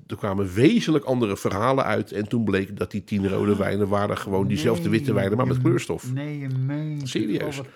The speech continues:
Speaker 2: wat erg.
Speaker 1: Opeens,
Speaker 2: En professionals, hè?
Speaker 1: opeens tannines,
Speaker 2: Ja, hè?
Speaker 1: opeens vanille,
Speaker 2: Ja, ja.
Speaker 1: opeens droog.
Speaker 2: Ja.
Speaker 1: Pap, pap, pap, pap.
Speaker 2: Ik denk dat het voor jou en mij ook geldt. Dat je
Speaker 1: Zeker.
Speaker 2: erin stinkt.
Speaker 1: Daarom is het ook zo leuk om die workshop te doen met Tasting Without
Speaker 2: Ja,
Speaker 1: All Your
Speaker 2: ja,
Speaker 1: Senses. Want
Speaker 2: ja.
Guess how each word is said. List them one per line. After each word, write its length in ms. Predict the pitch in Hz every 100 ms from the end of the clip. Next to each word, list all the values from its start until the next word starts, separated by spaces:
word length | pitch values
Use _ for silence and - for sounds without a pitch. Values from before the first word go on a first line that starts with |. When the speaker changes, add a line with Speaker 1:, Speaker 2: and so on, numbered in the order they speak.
| - 170
Speaker 2:
wat 100 | 156
erg. 100 | 120
Speaker 1:
Opeens, 380 | 180 185 196 196
Speaker 2:
En 40 | 185
professionals, 640 | 180 208 - - 135 123
hè? 60 | 151
Speaker 1:
opeens 500 | 170 185 196 170 - - -
tannines, 600 | - 147 147 139 - -
Speaker 2:
Ja, 260 | 135 139 127
hè? 100 | 156
Speaker 1:
opeens 480 | 254 185 185 - -
vanille, 520 | - 131 131 131 135 131
Speaker 2:
Ja, 80 | -
ja. 100 | 120
Speaker 1:
opeens 340 | 131 165 180 -
droog. 480 | 113 127 143 - -
Speaker 2:
Ja. 160 | 123 127
Speaker 1:
Pap, 100 | 123
pap, 120 | 185
pap, 140 | 214
pap. 240 | 110 104 - _ _
Speaker 2:
Ik 180 | - 139
denk 160 | 147 139
dat 100 | 127
het 120 | 127
voor 140 | -
jou 240 | 135 127 127
en 60 |
mij 240 | 123 120 156
ook 120 | 320
geldt. 400 | - 120 92 - -
Dat 160 | 117
je 80 | -
Speaker 1:
Zeker. 200 | - 208
Speaker 2:
erin 140 | 110
stinkt. 480 | 104 - 101 95 -
Speaker 1:
Daarom 340 | - - - 110
is 80 | 147
het 80 |
ook 100 | 120
zo 120 | - 98
leuk 140 | 92
om 80 | 95
die 120 | 104
workshop 380 | 135 208 - 110
te 80 | 104
doen 100 | 104
met 160 | 127
Tasting 380 | 175 - - 98
Without 240 | 113 -
Speaker 2:
Ja, 60 | -
Speaker 1:
All 140 | -
Your 20 | 98
Speaker 2:
ja, 60 |
Speaker 1:
Senses. 360 | - - - 170
Want 180 | 131 139
Speaker 2:
ja. 160 | 123